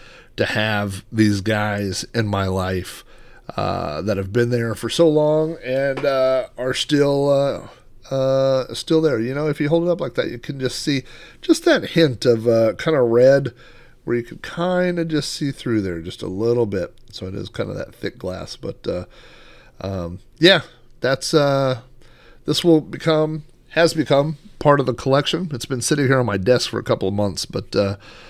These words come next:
uh, I need to finish my shelf project. I, I sound like a broken record a lot, but, uh,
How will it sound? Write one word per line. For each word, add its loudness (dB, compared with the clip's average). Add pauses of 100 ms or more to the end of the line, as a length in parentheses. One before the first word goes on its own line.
(420)
uh, -2
I 0
need 0
to -2
finish -6
my -4
shelf 0
project. 0
I, -6
I -2
sound 0
like -4
a 0
broken -2
record -2
a -2
lot, -4
but, -8
uh, -4